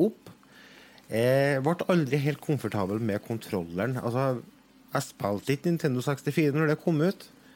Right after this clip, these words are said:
Eh, sånn at, eh, jeg har aldri blitt dus med den kontrolleren. Eh, den er lagd i helvete, det er jeg sikker på. <laughs> Så, eh, og den trekker ned. <laughs> Men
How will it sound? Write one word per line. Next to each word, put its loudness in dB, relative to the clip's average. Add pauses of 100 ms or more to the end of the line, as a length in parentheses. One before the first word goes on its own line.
(600)
Eh, 0
sånn 0
at, -6
eh, 2
jeg 2
har 2
aldri 2
blitt -2
dus 0
med 0
den 0
kontrolleren. -2
Eh, 0
den 0
er 2
lagd 2
i 0
helvete, -2
det -2
er -2
jeg -12
sikker -4
på. 0 (520)
<laughs> -8 (760)
Så, 4
eh, 6
og 2
den 4
trekker 0
ned. 2 (440)
<laughs> -14
Men 2